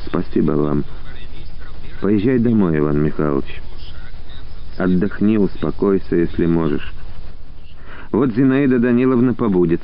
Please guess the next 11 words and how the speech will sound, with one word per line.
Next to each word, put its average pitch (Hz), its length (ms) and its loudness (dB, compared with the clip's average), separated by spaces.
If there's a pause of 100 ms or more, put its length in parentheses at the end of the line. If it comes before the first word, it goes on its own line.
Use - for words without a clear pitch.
с - 60 -6
тобой, 82 400 2
нет? 107 240 2 (1200)
Я 117 140 0
пойду 110 260 0
к - 80 -2
себе 90 240 2
в 85 100 -2
кабинет. 92 440 2 (220)
Что 107 180 0
же? - 120 0